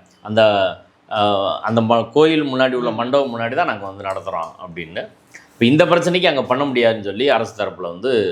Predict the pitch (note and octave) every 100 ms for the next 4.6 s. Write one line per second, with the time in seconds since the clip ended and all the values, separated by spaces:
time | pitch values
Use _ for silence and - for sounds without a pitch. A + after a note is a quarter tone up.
0 | D#2+ F2+ _ _ - B2 B2 F2 - _
1 | D3 C3+ A2+ - - G#3+ F#3+ D3 D3 E3+
2 | D#3+ C#3 E3 C3+ C#3 C#3 C#3+ C3 G#2+ G#2
3 | A#2 G#2+ A2+ G2+ A#2 - - _ _ _
4 | - E3+ D#3 C3+ C3 D3+